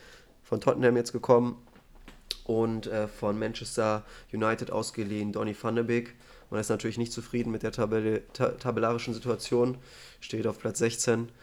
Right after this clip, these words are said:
und, ähm, ja, muss da in der Rückrunde auf jeden Fall noch einiges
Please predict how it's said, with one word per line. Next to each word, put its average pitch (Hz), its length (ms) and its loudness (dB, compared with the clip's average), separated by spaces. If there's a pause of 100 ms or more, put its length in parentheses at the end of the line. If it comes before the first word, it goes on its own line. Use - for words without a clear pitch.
(300)
und, 101 500 -2
ähm, 104 680 -8
ja, - 300 -8
muss 107 220 -4
da 110 80 2
in 107 80 2
der 101 80 2
Rückrunde 110 320 -2
auf 104 80 -4
jeden 110 120 -2
Fall 110 140 -2
noch 107 140 -6
einiges 113 540 2